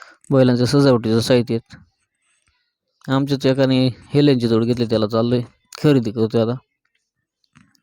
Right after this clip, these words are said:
हे बघा बैल, काळी मोर आहेत. गेल्या वर्षी आपण अशीच इथूनच घेतली होती, या दावणीतूनच.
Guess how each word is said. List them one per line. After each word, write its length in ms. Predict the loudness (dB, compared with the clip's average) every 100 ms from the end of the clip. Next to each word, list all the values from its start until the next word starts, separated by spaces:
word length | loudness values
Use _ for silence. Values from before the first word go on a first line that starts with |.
| _ -2
हे 100 | 2
बघा 200 | 2 2
बैल, 320 | 2 2 0 -6 _ _ _ -20 _ _ _ _ _ -6
काळी 280 | -2 0 0
मोर 220 | 0 0
आहेत. 260 | -2 -2 -10 -10 _ -20 -20 _ _ _ _ _ -20 _ _ _ -4
गेल्या 180 | 0 2
वर्षी 180 | 2 2
आपण 200 | 0 -2
अशीच 280 | -2 -4
इथूनच 340 | -6 -4 -2 0
घेतली 220 | 0 0
होती, 120 | 0
या 60 | 2
दावणीतूनच. 580 | 2 0 0 -2 -6